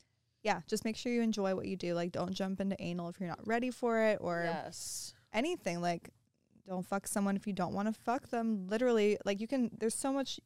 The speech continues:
Speaker 1: there's so far you can go with faking or, like, acting to the
Speaker 2: Mm-hmm.
Speaker 1: point where your fans will be like,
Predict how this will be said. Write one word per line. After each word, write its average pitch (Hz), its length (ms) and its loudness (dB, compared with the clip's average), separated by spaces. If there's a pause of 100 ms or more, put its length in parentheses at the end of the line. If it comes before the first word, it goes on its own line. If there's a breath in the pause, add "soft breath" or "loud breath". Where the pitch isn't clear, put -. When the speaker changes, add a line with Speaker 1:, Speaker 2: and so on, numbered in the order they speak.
Speaker 1:
there's 226 160 -2
so 262 180 0
far 208 160 -2
you 202 100 0
can 220 140 -2
go 185 200 0
with 202 280 -2
faking 202 500 -2
or, 190 100 0
like, 180 200 -2
acting 233 580 -2 (340 loud breath)
to 233 100 -4
the 214 80 0
Speaker 2:
Mm-hmm. 196 80 -10
Speaker 1:
point 208 140 -2
where 196 100 2
your 190 80 2
fans 180 280 -4
will 185 60 -2
be 185 120 0
like, 175 260 -2